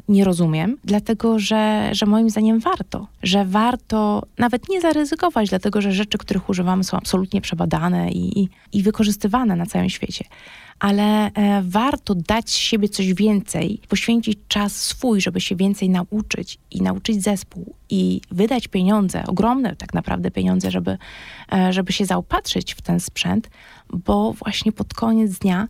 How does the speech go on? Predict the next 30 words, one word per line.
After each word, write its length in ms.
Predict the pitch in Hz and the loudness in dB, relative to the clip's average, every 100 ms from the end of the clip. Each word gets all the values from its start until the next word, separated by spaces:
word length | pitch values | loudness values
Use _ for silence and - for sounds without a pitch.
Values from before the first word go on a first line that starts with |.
| - | -4
to 100 | 214 | -6
pacjent 640 | - 208 208 208 202 - 208 | -2 -2 0 -2 -4 -4 -2
naprawdę 580 | 190 - 214 208 202 | -2 0 -2 0 0
na 120 | 190 190 | 0 0
tym 240 | 202 202 | 2 4
niesamowicie 560 | 208 208 202 196 190 202 | 4 4 0 0 -2 -2
zyskuje. 360 | 196 - 233 - - - | -2 -2 -2 -4 -14 -6
I 60 | 190 | -4
te 180 | - 196 | 0 0
łzy 340 | 185 175 262 | 2 0 0
szczęścia, 720 | - - 208 202 185 - 151 | 0 0 2 2 0 -2 -4
o 60 | - | -4
których 300 | - 180 - | -4 -4 0
mówimy, 380 | 180 190 190 170 | 2 2 2 0
to 100 | - | -2
są 240 | 196 196 196 | 0 2 2
łzy 340 | 196 190 240 | 0 0 0
szczęścia 560 | - 196 190 - 220 226 - - _ _ | 0 0 0 0 -4 -6 -10 -20 _ _
po 160 | - 180 - - | -2 -2 -6 -2
bardzo 560 | 185 180 185 180 220 226 - | 0 2 0 -4 -4 -6 -8
dokładnym 760 | 175 175 - 175 165 185 196 190 | -4 -4 -2 -2 0 -2 -4 -4
planowaniu. 600 | 196 196 190 196 190 185 - - | 0 2 2 2 0 -2 -6 0
To, 260 | 254 269 - | 2 2 0
że 140 | 190 | 2
my 160 | 196 226 | 6 6
jesteśmy 500 | 220 - 226 - 196 | 4 0 -2 0 -2
w 100 | - | -2
stanie 440 | - 208 190 165 | -2 2 2 0
zrobić 360 | 165 196 175 165 | 0 0 0 -2
zabieg 560 | - 175 160 - - | -2 -2 -2 -6 -10